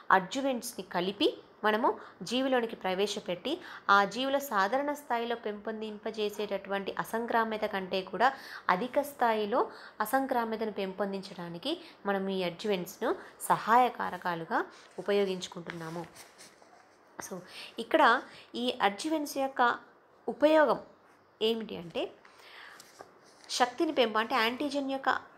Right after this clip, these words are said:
అసంక్రామ్యత వ్యవస్థను, అసంక్రామ్యత శక్తిని పెంపొందింపజేస్తాయి.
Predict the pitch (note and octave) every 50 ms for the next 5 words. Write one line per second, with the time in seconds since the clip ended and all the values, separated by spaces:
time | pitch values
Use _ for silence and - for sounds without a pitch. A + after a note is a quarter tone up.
0 | - - - G3 - C4 C4 C4+ - - C4+ C4 B3+ B3+ B3+ - B3+ A#3+ A#3+ A#3
1 | A#3 A#3 - - A#3 A#3 - - - - A#3+ A#3 B3+ B3 A#3+ A#3+ B3 A#3+ - A3+
2 | - - A#3 A#3+ D4+ F#4 - - - - - - - G3 F#3+ G3 A3+ A3+ A#3 A#3
3 | B3 A#3+ A#3+ B3+ A#3+ B3+ B3+ B3 B3+ - C4 B3 C4 D4+ F#4+